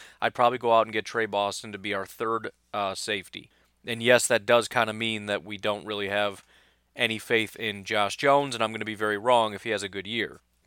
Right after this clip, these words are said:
But again, my, my real plan is to just leave it and let Josh Jones be that nickel, uh, safety and hope that he can really pan out.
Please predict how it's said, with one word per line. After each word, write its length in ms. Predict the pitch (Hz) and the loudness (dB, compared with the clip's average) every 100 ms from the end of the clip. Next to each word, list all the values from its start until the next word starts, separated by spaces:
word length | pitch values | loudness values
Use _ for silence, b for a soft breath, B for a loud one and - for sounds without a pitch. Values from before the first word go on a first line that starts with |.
| - | -2
But 120 | 120 | 2
again, 200 | 117 98 | 4 4
my, 200 | 98 104 | 4 2
my 160 | 113 113 | 4 2
real 320 | 113 151 131 | 4 6 4
plan 340 | - 123 110 | 4 4 4
is 140 | 104 - | 2 -4
to 80 | |
just 180 | 107 101 | -6 -4
leave 220 | 113 113 | -2 -2
it 100 | 107 | -2
and 100 | 101 | -2
let 140 | 104 101 | -2 -2
Josh 300 | 107 101 98 | 0 0 0
Jones 300 | 110 101 92 | -6 -8 -8
be 160 | 98 | -8
that 180 | 98 92 | -8 -8
nickel, 360 | 98 95 95 90 _ - - | -8 -10 -12 -16 _ -16 -10
uh, 240 | 101 90 | -8 -8
safety 440 | - 104 98 98 | -6 -6 -4 -4
and 100 | 95 | -6
hope 200 | 92 107 | -6 -8
that 120 | - 98 | -6 -8
he 100 | 95 | -8
can 120 | 95 | -10
really 160 | 95 | -10
pan 300 | 92 107 95 | -8 -6 -6
out. 280 | 95 85 - | -6 -8 -10